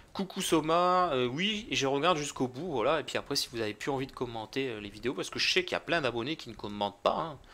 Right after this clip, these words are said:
Euh, sinon j'aurais beaucoup plus de commentaires que ça à chacune de mes vidéos.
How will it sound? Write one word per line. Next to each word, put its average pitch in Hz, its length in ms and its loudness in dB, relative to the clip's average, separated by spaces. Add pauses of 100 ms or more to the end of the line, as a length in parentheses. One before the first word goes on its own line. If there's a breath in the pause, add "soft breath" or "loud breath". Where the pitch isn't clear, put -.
(560 loud breath)
Euh, 98 480 -12 (400)
sinon 143 280 -2
j'aurais - 220 -2
beaucoup 160 300 -4
plus 143 220 -6
de 131 80 -2
commentaires 127 460 0
que 127 120 -8
ça 139 240 0
à 110 40 0
chacune 123 320 -4
de 120 60 -8
mes 107 160 -10
vidéos. 104 320 -8